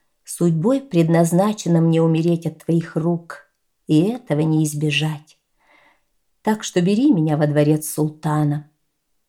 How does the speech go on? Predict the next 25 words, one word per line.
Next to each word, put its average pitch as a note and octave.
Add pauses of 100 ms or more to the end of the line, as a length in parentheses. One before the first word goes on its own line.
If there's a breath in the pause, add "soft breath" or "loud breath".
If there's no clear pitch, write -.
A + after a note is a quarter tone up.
(340)
На E3
глазах E3+
удивлённой D3+
стражи A3+ (460 soft breath)
взял A3
Хасиб D#3+
змею D3+
в C#3+
руки, A#3+ (340 soft breath)
и F3
свита C4
отправилась F#3
во E3
дворец. D#3+ (800)
Когда F3
они G#3+
прибыли, C4+
визирь E3+ (100)
тотчас C4+
побежал F3
к E3+
султану A3
сообщить F3
радостную D#3
весть, C#3+